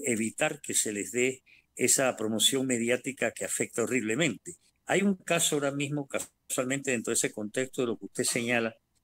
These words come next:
que, eh, más que llamarme poderosamente la atención, me preocupa de sobremanera, y es lo que se viene dando con un grado de impunidad, eh, verdaderamente espantoso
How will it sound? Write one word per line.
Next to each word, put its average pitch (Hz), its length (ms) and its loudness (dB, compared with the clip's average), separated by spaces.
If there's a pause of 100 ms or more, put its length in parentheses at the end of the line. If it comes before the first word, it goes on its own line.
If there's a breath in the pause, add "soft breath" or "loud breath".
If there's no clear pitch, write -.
(180)
que, 120 400 2
eh, 107 40 0
más 143 200 0
que 175 120 0
llamarme 143 360 0
poderosamente 135 600 -4
la 127 100 2
atención, 113 420 -2
me 127 140 0
preocupa 113 540 -2
de 110 100 2
sobremanera, 127 760 0 (380)
y 135 160 2
es 151 60 6
lo 170 120 4
que 147 120 2
se 123 160 4
viene 147 280 2
dando 135 340 0
con 107 160 -6
un 135 140 0
grado 147 360 2
de 120 100 2
impunidad, 113 680 -2 (440)
eh, 113 200 -2
verdaderamente 135 600 0
espantoso 127 720 -2